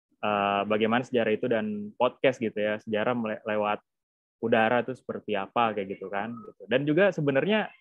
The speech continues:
kalau beberapa komunitas di luar negeri itu ada beberapa yang, em, membuat, eh, komunitas yang namanya Digital History kayak gitu. Dan dia memberikan pelatihan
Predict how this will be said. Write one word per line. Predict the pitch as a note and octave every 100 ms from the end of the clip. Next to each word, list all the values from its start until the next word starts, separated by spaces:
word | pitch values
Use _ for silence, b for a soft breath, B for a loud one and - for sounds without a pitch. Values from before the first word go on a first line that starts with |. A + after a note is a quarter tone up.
| _
kalau | B2+ B2+ C3
beberapa | B2+ B2 B2 A#2+ - A#2+ A#2 A2+ - _ _ -
komunitas | B2+ D3 F#3+ E3+ D#3+
di | C3+
luar | B2 A#2 G#2+
negeri | G2 C3+ F#3
itu | G#3+
ada | G#3 D3
beberapa | A#2 G#2+ G#2+ G#2 F3
yang, | D#3 F3+ G3+ _ _ _ _ _ B2
em, | A#2+ A#2+ A#2+ A#2+ B2 - _ B2+
membuat, | B2+ B2+ A#2+ B2+ D3+ _ -
eh, | A2+ A2
komunitas | A#2+ A#2+ A#2+ E3+
yang | C#3 C3
namanya | D3
Digital | E3 C3+ B2+ C3
History | C3 B2+ D3+ D#3 C#3
kayak | A#2 G#2+ G#2
gitu. |
Dan | G#2+ A2+
dia | C3+ F#3+ - - C#3+
memberikan | D#3 D3 C#3+ A2+ F3+ G3+
pelatihan | - D3 C3 B2+ A#2+ A#2+ D3